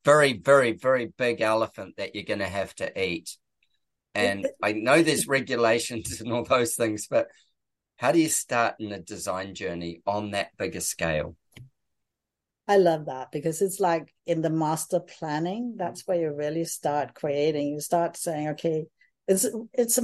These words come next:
Speaker 2: a lot like retail design, because you have something that grabs people's attention and kind of indirectly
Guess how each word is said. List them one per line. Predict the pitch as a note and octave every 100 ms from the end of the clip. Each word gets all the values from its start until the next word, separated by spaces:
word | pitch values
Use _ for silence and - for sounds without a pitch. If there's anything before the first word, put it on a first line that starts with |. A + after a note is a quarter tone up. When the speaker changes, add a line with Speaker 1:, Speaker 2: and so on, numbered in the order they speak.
| A#3+
Speaker 2:
a | A3
lot | C4 D#4+ E4
like | C#4+ G#3+
retail | E3+ F3+ - G#3 D#3+
design, | D#3 D#3 D3+ D3+ E3 E3+ _ _
because | - F#3+ F#3
you | F#3+
have | A3
something | - G3+ F#3 G#3 F#3+
that | D#3+
grabs | - D#3 F3+ -
people's | - F3+ F#3 F3+ - -
attention | - - F#3+ G#3+ - E3+ E3
and | D#3+ D#3+ D#3+ E3 _ -
kind | - G#3+
of | F#3 - _ _ _
indirectly | A#3 C4 A#3 G3+ F3 F3+ - E3+ C#3+